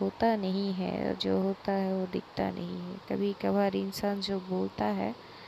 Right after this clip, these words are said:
वो सही नहीं होता है। फिर वो जाते जाते एक बात बोलती है कि इंसान झूठ बोल तो लेता है लेकिन उसकी आंखें कभी झूठ नहीं बोलती।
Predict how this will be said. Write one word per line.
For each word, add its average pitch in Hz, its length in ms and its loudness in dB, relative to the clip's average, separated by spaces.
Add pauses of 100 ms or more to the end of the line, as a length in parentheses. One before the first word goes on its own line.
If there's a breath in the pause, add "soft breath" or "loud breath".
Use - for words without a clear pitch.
(1300 loud breath)
वो 220 260 4
सही 214 460 6
नहीं 185 340 0
होता 180 300 -2
है। - 160 0 (340)
फिर 247 220 2
वो 262 340 6
जाते 214 380 6
जाते 220 360 2
एक 208 140 2
बात 202 280 2
बोलती 196 300 0
है 202 140 4
कि 196 340 -4
इंसान 196 580 -2 (1600 loud breath)
झूठ 214 300 6
बोल 202 480 4 (180)
तो 220 100 6
लेता 196 360 4
है 202 220 6
लेकिन 185 360 -2
उसकी 196 360 0
आंखें 185 380 4
कभी 185 320 0
झूठ - 380 -4
नहीं - 240 -2
बोलती। - 480 -4